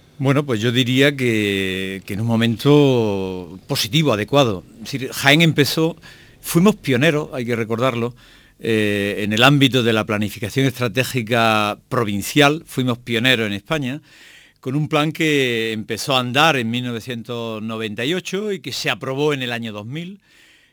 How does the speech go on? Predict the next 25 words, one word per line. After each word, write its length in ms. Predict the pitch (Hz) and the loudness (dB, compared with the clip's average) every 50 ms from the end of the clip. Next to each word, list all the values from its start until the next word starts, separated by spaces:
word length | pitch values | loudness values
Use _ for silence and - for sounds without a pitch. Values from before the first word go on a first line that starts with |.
| _ - | _ -12
que 120 | - 143 | -10 -8
continuó 540 | - 135 127 123 110 127 123 135 143 147 151 | -8 -8 -8 -8 -8 -6 -4 -2 0 2 2
hasta 220 | 151 147 - 143 | 0 0 -4 -6
el 80 | 127 135 | -4 -4
año 180 | 135 131 127 | -4 -4 -6
dos 140 | 107 107 101 | -6 -8 -8
mil 180 | 101 101 104 92 | -10 -12 -12 -12
seis, 300 | - - 131 123 117 101 | -10 -8 -8 -8 -8 -8
dos 140 | 110 98 90 | -10 -14 -14
mil 180 | 92 87 80 | -14 -16 -16
siete. 480 | - - 82 80 - _ - 80 - _ _ _ _ _ _ _ _ _ _ _ | -18 -18 -18 -20 -20 _ -20 -20 -20 _ _ _ _ _ _ _ _ _ _ _
Bueno, 360 | - 160 185 196 226 - _ _ _ | -8 -6 -6 -6 -6 -8 _ _ _
mm, 580 | - 143 139 135 135 139 135 135 131 131 123 117 - _ _ _ _ - | -20 -18 -18 -18 -18 -18 -18 -20 -20 -20 -20 -20 -20 _ _ _ _ -12
aquel 340 | 143 139 127 185 185 165 | -10 -6 -2 -2 -2 -2
plan 380 | - - 190 190 196 208 214 - _ _ _ _ _ _ _ _ | -2 -4 -2 -2 -2 -4 -6 -12 _ _ _ _ _ _ _ _
permitió, 880 | - 151 135 135 139 131 117 98 131 147 160 160 165 165 165 180 175 - | -6 -6 -6 -6 -8 -10 -10 -12 -8 -6 -4 -2 -2 -2 -4 -6 -8 -10
eh, 200 | 160 156 139 131 | -12 -14 -14 -14
marcar 960 | 131 127 131 139 139 131 120 127 123 - - 170 160 160 160 139 117 101 98 _ _ _ _ - | -14 -10 -6 -4 -4 -4 -4 -6 -12 -10 -4 -2 0 0 0 0 -4 -8 -18 _ _ _ _ -14
el 200 | 147 139 139 139 | -12 -12 -10 -10
rumbo 440 | 135 143 160 175 170 156 139 139 | -10 -8 -8 -6 -6 -6 -6 -8
de 100 | 120 127 | -8 -8
la 120 | 120 117 107 | -10 -10 -10
provincia, 640 | 120 123 143 185 185 - - 143 143 151 170 160 _ _ _ _ _ _ _ _ _ - | -12 -14 -14 -14 -14 -14 -12 -12 -12 -12 -12 -14 _ _ _ _ _ _ _ _ _ -12
eh, 340 | 135 131 131 131 131 127 120 - _ | -8 -6 -6 -4 -6 -6 -8 -8 _
permitió 1040 | - 147 143 139 143 139 135 113 _ - 151 165 170 170 170 165 165 170 165 | -6 -6 -6 -6 -6 -8 -10 -10 _ -10 -6 -4 -4 -4 -4 -4 -6 -6 -10